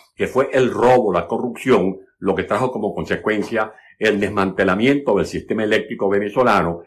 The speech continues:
que los acueductos, como muy bien lo ha explicado el doctor José María de Viana, eh, estarían en capacidad de surtir de agua a Caracas, el Tuy uno, el Tuy dos, el Tuy tres,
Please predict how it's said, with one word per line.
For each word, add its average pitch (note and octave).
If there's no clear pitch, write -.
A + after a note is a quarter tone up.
que B2
los A#2+
acueductos, A#2
como G2
muy B2+
bien C#3
lo C#3
ha C3
explicado C3+
el B2
doctor G2+
José B2
María G2+
de B2
Viana, G2
eh, G2+
estarían G#2+
en C#3+
capacidad G2
de B2
surtir A2+
de A2+
agua A2+
a F2
Caracas, G#2
el C#2
Tuy A2+
uno, A2+
el D#2+
Tuy A2
dos, G#2+
el F#2
Tuy B2
tres, A2+